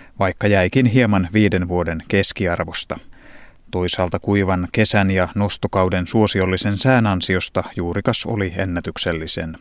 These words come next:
puhdasta. Eurajoessa on todettu kalakuolemia. Ely-keskuksen mukaan niiden taustalla on valuma-alueen pelloilta tuleva hapan kuormitus. Alueen jäteveden puhdistamoilla tai teollisuudella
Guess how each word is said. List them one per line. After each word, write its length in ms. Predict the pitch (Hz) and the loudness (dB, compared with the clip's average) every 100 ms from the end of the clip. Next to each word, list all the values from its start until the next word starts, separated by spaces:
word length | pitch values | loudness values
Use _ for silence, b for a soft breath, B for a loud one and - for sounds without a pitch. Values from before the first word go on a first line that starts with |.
| - | -4
puhdasta. 720 | 98 90 82 82 - - - - - - _ - - - B B B B B B B B - | -2 -2 -2 -2 -2 -6 -20 -20 -20 -20 _ -20 -20 -20 B B B B B B B B -4
Eurajoessa 720 | 120 131 143 117 104 95 - 92 | 2 4 4 4 4 4 0 0
on 120 | 90 | 0
todettu 400 | 92 90 - 98 | 0 -2 -4 -4
kalakuolemia. 880 | 107 104 90 - 95 90 87 82 76 - - | 0 2 0 0 0 2 0 -2 -4 -12 -8
Ely-keskuksen 840 | 110 98 101 95 - 95 - 98 95 | -4 -2 0 0 0 -4 -2 -2 0
mukaan 500 | 92 - 98 95 98 | 0 2 2 2 0
niiden 340 | 104 101 95 90 | -2 0 -2 2
taustalla 520 | 117 117 - 98 98 | 2 2 0 0 2
on 240 | 95 92 | 2 2
valuma-alueen 760 | 104 117 113 95 92 95 92 90 | 2 4 4 2 0 2 0 0
pelloilta 520 | - 127 110 95 90 90 | 2 4 4 4 2 -2
tuleva 300 | 87 87 90 | -2 0 0
hapan 400 | 107 101 92 82 | 0 0 -2 -4
kuormitus. 640 | - 98 95 85 82 90 - B B B B B B | -2 0 0 -2 -4 -8 -10 B B B B B B
Alueen 480 | 98 92 92 92 92 | -2 0 0 0 0
jäteveden 580 | 104 101 92 92 90 85 | 0 0 0 0 0 0
puhdistamoilla 760 | 104 101 98 - 95 92 92 | 0 0 -2 0 0 2 0
tai 200 | - 92 | -2 -2
teollisuudella 800 | - 117 104 98 95 92 92 90 | 0 2 2 2 0 0 2 0